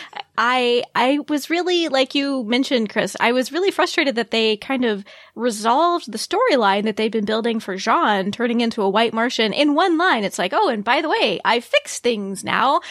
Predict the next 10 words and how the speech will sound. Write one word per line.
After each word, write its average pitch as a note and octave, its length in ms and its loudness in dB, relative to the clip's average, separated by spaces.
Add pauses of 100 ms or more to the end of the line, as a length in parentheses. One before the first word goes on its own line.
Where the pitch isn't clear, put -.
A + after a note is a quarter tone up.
(120)
That C4+ 160 0
felt E4 200 0
like D4 180 0 (260)
they B3+ 520 2
didn't C#4+ 360 0
really C4 240 2
fulfill B3 540 0
on G#3+ 280 2
some G#3 220 -4
dramatic G#3+ 540 -2